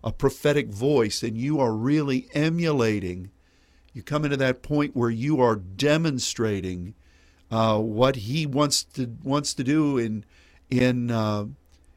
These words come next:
in restoration, and that's really the, the epiphany of, of saintliness. And then that's really a victory,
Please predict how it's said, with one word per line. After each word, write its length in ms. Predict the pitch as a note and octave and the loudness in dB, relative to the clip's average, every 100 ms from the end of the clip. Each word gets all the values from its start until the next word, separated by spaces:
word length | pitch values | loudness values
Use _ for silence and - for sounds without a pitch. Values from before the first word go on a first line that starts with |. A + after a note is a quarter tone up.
| - - | -10 0
in 360 | B2+ A#2 A#2 | 0 2 0
restoration, 960 | A#2+ C3+ C3+ - C3 C#3 D3+ - G#2 G2 | 2 4 4 2 4 4 2 0 0 -2
and 280 | G#2+ G#2+ A#2 | -4 -4 -2
that's 560 | A#2+ C#3 - - - | -2 -2 -2 -4 -6
really 400 | B2+ D3 C3+ A2 | -4 -2 0 -2
the, 380 | G2 G#2+ G#2+ G#2 | -4 -6 -8 -10
the 140 | F#2+ | -8
epiphany 640 | G#2+ - F3+ F3+ A#2 G#2 F#2+ | -8 0 0 2 0 -2 -4
of, 240 | F#2 - - - | -6 -12 -12 -8
of 140 | G#2+ | -6
saintliness. 880 | - C#3 D#3 - G2+ E2 C2+ - - _ - - - - - | -4 -2 -4 -4 -6 -6 -6 -6 -8 _ -20 -20 -20 -20 -10
And 260 | - C3+ C#3+ | -2 0 2
then 320 | C#3 D3 D3 - | 0 0 -4 -10
that's 420 | - C3+ C#3+ G3+ - | -8 -2 -2 -2 2
really 240 | F#3 C#3+ | 4 6
a 60 | G#2 | 4
victory, 640 | D3 F#3+ - D3+ C3 | 4 4 2 0 0